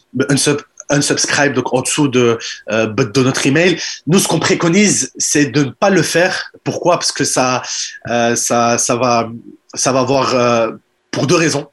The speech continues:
Donc, la première, déjà, donc, le fait que quelqu'un clique dessus, bah, ça va faire chuter ta délivrabilité. Et le deuxième point, c'est que vu qu'on essaie d'envoyer un email et, et montrer à la personne que c'est pas de l'envoi automatique, donc le fait de mettre un unscr-, un uns-,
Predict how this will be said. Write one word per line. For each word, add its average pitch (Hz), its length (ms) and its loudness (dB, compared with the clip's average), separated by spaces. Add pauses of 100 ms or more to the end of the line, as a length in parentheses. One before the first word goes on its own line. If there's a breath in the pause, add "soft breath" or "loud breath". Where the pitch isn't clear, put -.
Donc, 104 220 -6
la 143 100 2
première, 151 340 -2
déjà, 139 280 2
donc, 120 180 -6
le 120 60 0
fait 143 160 -4
que 139 80 -2
quelqu'un 139 240 -2
clique 123 280 -4
dessus, 156 400 0 (360 loud breath)
bah, 120 180 4
ça 117 140 0
va 123 80 0
faire - 160 -2
chuter 143 500 0 (240 loud breath)
ta 117 100 2
délivrabilité. 131 840 0 (240 loud breath)
Et - 80 -6
le 147 100 2
deuxième 160 320 0
point, 185 200 2
c'est - 100 -4
que 175 60 2
vu 147 200 0
qu'on 185 140 -2
essaie 165 220 0
d'envoyer 151 420 0
un 143 100 -2
email 151 380 0 (380 loud breath)
et, 127 280 0
et 143 40 2
montrer 151 280 0
à 165 40 2
la 156 80 2
personne 160 280 -4
que 151 80 -4
c'est - 140 -4
pas 156 100 2
de 131 200 0
l'envoi 135 520 2
automatique, 147 600 0
donc 135 140 -4
le 156 60 4
fait 165 220 0
de 147 80 2
mettre 160 320 -2 (200 loud breath)
un 131 300 0
unscr-, - 460 0
un 127 460 2
uns-, - 540 -2